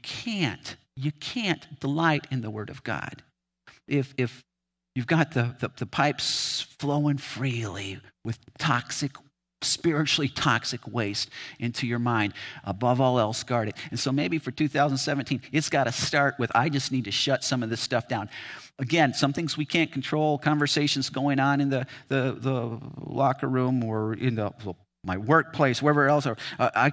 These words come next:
I can't, I can't shut some stuff down, but we have lots of control on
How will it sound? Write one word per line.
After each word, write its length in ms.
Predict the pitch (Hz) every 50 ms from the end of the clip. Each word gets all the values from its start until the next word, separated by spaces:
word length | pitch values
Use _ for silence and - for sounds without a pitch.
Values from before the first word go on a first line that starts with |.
| - -
I 80 | 143
can't, 260 | 147 - - - 226 -
I 80 | 123 127
can't 340 | - - - 214 202 -
shut 260 | - - - 190 - -
some 200 | - 190 175 156
stuff 280 | - - 175 151 -
down, 260 | - 156 147 143 143
but 180 | 127 131 135 -
we 240 | 147 180 247 269 277
have 360 | 277 - 339 330 330 320 -
lots 460 | 311 311 302 294 359 339 - - - -
of 220 | - 196 196 - -
control 840 | - 214 190 - - - - 208 - - 131 135 151 156 - - _ _ _ _ _ _ _ _ _ _ _ _ _ _ _ _ _ _
on 280 | 165 151 151 156 147